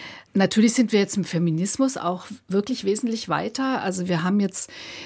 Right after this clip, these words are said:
nicht mehr diese ganz binäre Einteilung in Männer und Frauen. Das war natürlich da, damals in, in dem Roman natürlich auch so. Wir sind da schon viel weiter, wir sind da viel diverser geworden, was ja auch super ist.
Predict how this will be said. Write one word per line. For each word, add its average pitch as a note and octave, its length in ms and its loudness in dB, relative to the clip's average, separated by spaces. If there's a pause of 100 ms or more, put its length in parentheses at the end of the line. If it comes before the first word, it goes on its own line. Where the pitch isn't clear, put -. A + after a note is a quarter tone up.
nicht G3 240 4
mehr G3+ 220 8
diese F#3 320 4
ganz - 500 0
binäre D#3+ 460 4
Einteilung G3+ 580 4
in E3+ 100 4
Männer D#3 300 4
und D3 160 -2
Frauen. G#3 460 2
Das G3+ 180 -2
war F#3 100 -2
natürlich E3+ 380 -2
da, E3 320 -2
damals F#3 440 0
in, - 300 -6
in F3+ 160 -2
dem E3+ 140 2
Roman D3 460 2
natürlich G#3 340 0
auch F3 120 -4
so. G#3+ 280 2 (400)
Wir G3 80 -2
sind - 180 2
da F#3 100 4
schon - 200 2
viel G3 180 2
weiter, F#3 380 4
wir F#3+ 80 2
sind F3+ 220 2
da F#3 100 2
viel G3 220 2
diverser F#3 680 2
geworden, G#3+ 460 4
was F#3+ 180 2
ja F#3 140 0
auch G3 160 -4
super G#3 360 0
ist. - 320 2